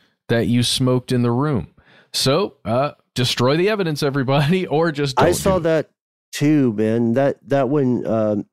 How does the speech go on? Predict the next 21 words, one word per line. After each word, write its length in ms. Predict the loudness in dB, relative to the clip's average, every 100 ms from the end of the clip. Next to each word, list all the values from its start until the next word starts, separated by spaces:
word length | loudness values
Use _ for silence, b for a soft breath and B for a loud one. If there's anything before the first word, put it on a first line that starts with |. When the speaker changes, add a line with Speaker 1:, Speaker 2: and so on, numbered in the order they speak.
| _
Speaker 2:
pinged 360 | -2 0 2 -2
for 160 | -4 -2
me. 260 | 2 2
I 80 | 2
remember, 720 | 0 2 2 0 0 -2 -2 b b b b
I 60 | 0
remember 400 | 2 2 2 0
being 340 | 2 2 2
in 240 | 2 2 0
Hawaii, 680 | 0 0 0 0 0 0 0 -4 _
uh, 260 | -2 0 -2
for 160 | -2 -2
the 100 | -2
first 380 | 0 -2 0 -4
time, 320 | -2 -2 -2
and 160 | -2 0
they 60 |
had 260 | 0 -2 -2
one 240 | -2 0
warning 380 | 0 0 0 0
about 320 | 0 0 -4